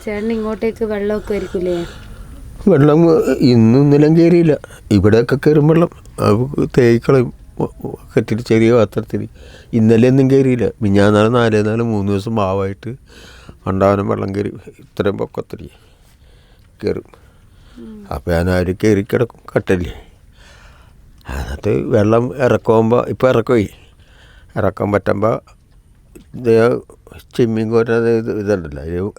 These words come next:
Speaker 2: ചെറിയ ബക്കറ്റിൽ കോരി അവിടെ പുറത്തൊഴിക്കും. അങ്ങനെയാണ്, അല്ലാണ്ട് വേറെ വിശേഷമൊന്നുമില്ല. നമ്മ ഇങ്ങനെ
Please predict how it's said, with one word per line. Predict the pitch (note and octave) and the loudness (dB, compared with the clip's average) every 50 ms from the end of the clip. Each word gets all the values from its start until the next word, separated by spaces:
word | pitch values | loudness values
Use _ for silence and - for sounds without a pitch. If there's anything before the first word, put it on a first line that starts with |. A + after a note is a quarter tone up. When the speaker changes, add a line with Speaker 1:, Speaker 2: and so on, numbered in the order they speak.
| - G#2 - - | -12 -12 -4 -2
Speaker 2:
ചെറിയ | G2+ F2 F2+ F#2 F#2+ | -2 0 0 0 0
ബക്കറ്റിൽ | G2 F#2+ _ - E2+ - - F#2+ - | 0 -2 _ -10 -14 -14 -14 -20 -18
കോരി | _ - G2 G2 F2+ F#2+ G#2 A2+ _ - A#3+ A#3+ A#3+ - - _ _ _ _ _ _ _ _ _ _ _ | _ -6 -6 -6 -6 -8 -10 -12 _ -20 -20 -20 -20 -20 -20 _ _ _ _ _ _ _ _ _ _ _
അവിടെ | - G2 G#2+ A2 G#2+ G2 | -10 -6 -4 -4 -4 -4
പുറത്തൊഴിക്കും. | F2+ - A#2 G#2 F2+ _ A2 G#2 F#2 - - C#2 - - - - - _ _ _ _ _ _ _ _ _ _ - - - - - - - _ - - | -4 -4 -4 -4 -2 _ -4 -4 -4 -6 -10 -16 -16 -16 -20 -20 -20 _ _ _ _ _ _ _ _ _ _ -20 -20 -20 -20 -20 -20 -20 _ -14 -8
അങ്ങനെയാണ്, | - A2 G#2+ G2 G#2 G2+ F2 - - - - - - - _ _ _ - - - - - - - - - - - - - - | -6 -2 0 0 0 0 -2 -6 -12 -20 -20 -20 -20 -20 _ _ _ -20 -20 -20 -20 -20 -20 -20 -20 -20 -20 -20 -18 -12 -8
അല്ലാണ്ട് | E2+ E2+ D#2 C#2+ C#2+ D2+ D#2+ | -4 -2 -2 -2 -2 0 0
വേറെ | F#2 G2+ A2 A#2+ | 0 2 2 2
വിശേഷമൊന്നുമില്ല. | B2 - - D3 C3+ - - E3 D#3+ D3+ C3+ - - _ - _ _ _ - - - - - _ _ _ _ - _ _ - - - _ _ - - - - - - - - - - - - _ - - - - _ - - - B1+ A#1+ - - E2 - - | 0 0 0 -2 -2 -2 -4 -8 -8 -10 -12 -16 -20 _ -20 _ _ _ -20 -20 -20 -20 -20 _ _ _ _ -20 _ _ -20 -20 -20 _ _ -18 -16 -16 -14 -12 -14 -14 -14 -16 -20 -20 -20 _ -20 -20 -20 -20 _ -20 -14 -12 -12 -12 -10 -12 -16 -10 -8
നമ്മ | F2 D#2+ D#2 E2 | -8 -6 -6 -6
ഇങ്ങനെ | E2+ F2+ F2+ F2+ F#2 | -6 -4 -2 0 0